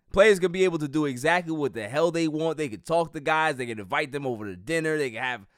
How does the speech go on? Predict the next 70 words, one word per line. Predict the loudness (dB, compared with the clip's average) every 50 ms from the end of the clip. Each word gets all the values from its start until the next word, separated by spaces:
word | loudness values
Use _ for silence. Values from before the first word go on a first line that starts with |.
| _ _ _ _ -2
lunch. | 2 4 4 4 2 0
They | -2 -6
can | -4 -2
go | -2 0
to | 0 -2
a | -4
club, | -4 0 2 4 4 4 4 2
and | -2 -4
they | -4
can | -6 -8
talk | -8 -6 -6 -4 -4
about, | -4 -4 -4 -2
"Yo, | -2 -2 -2 -2 -2
man, | -4 -4 -4 -4 -4
we | -6 -6
could | -8 -8
be | -6 -4 -4
able | -4 -4 -8
to | -14
do | -8 -4 -2 -2 -2
this | -2 -2 -2 -2 -4 -4
and | -8 -10
do | -6 -4 -4 -2
that | -2 -2 -2 -2 -4 -4 -8 _ _ _ _ _ _ -12
and, | -8 -6 -6 -6 -6
and | -8 -8 -6
partner | -4 0 2 2 2 2 2 0 2 2
up, | 2 2 0 -2
and | -8 -6
here's | -4 -2 0 0 0 -2 -2
this." | -4 -4 -2 -4 -4 -6
And, | -6 -6 -8 -10 _ _ _
hey, | 2 6 8 8 8 6
if | 4 2
Braun | 4 4 6 6 6 4
has | 4 4 4 4 4 2
a | 0
movie | -2 0 0 0 0 0 -2 -4 -6 -6
incentive | -6 -4 -4 -4 -4 -4 -6 -8 -10
and | -10 -10
say, | -10 -8 -8
"Listen, | -8 -10 -10 -12 -12
man, | -12 -14 -14
you | -14 -14 -14
know, | -12 -12 -12 -12
I'll | -14 -16
put | -16 -16 -16 -14 -12 -10
you | -10
in | -10
a | -8
movie, | -8 -8 -8 -8 -8 -10 -10
but, | -8 -6 -8 -8 -8 _ _ _ _ _ _ _
you | -8 -4
know, | -2 -2
we | 0 2
gotta | 4 4 4 2 2
talk | 2 2 2 2 2
about | 0 -2 0 0 0
you | -2 -4
coming | -6 -6 -6 -6 -6 -6
to | -8 -8
the | -2 2
Lakers, | 4 4 4 2 -2 -8 -14 -14 -14
man." | -12 -10 -10 -8 -8
Like, | -8 -8 -8
you | -8 -8
know, | -8 -6 -6 -6
that, | -6 -8 -8
that, | -8 -8 -8 -6 -6
that, | -6 -6 -8 -8